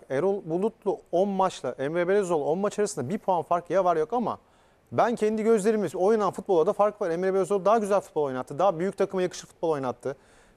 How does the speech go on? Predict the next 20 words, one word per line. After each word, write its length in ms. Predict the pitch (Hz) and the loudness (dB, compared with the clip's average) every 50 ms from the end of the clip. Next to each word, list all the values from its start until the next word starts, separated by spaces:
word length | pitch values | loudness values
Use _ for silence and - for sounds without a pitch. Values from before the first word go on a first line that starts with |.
| _ - - | _ -14 -12
E, 160 | - - 123 | -8 -2 0
beşli 280 | 160 175 - - 196 | 0 0 0 2 2
orta 280 | 190 175 170 - 175 156 | 2 2 2 2 0 0
saha 240 | - - 156 147 143 | 2 2 2 2 2
vesaire. 400 | 160 165 - - 175 151 143 151 | 2 0 2 2 2 2 4 2
Alanya'da 480 | 156 160 170 185 190 190 190 185 180 | 2 2 2 2 0 0 0 0 0
on 120 | 190 190 185 | 0 0 -2
kişi 180 | - - - | -4 -8 -10
ka-, 140 | - 196 165 | -10 -12 -6
kaldığı 340 | - 160 165 170 170 170 190 | -2 0 0 2 2 0 -2
gibi 280 | 170 180 175 185 180 160 | -2 -2 -2 -2 -4 -4
Mesut 300 | 151 156 165 - - 190 | -6 -8 -8 -6 -4 -4
Özil'i 220 | 170 160 175 170 | -2 -2 -2 -4
kenara 320 | - 175 175 175 175 175 | -2 -2 0 0 2 4
almadı. 460 | 180 165 143 135 127 117 101 101 117 - _ _ _ _ _ _ _ _ _ - | 4 2 2 0 -2 -6 -8 -8 -12 -14 _ _ _ _ _ _ _ _ _ -8
Yani 160 | 123 117 123 131 | -8 -6 -6 -6
bir 40 | - | -4
şeyler 340 | - - 226 233 262 247 190 | 2 2 4 4 4 4 4
yaptı. 360 | 160 160 170 - - - 170 - | 4 2 2 0 -2 -6 -4 0
Artı, 400 | - 139 165 170 - - - | 2 2 2 0 -2 -8 -6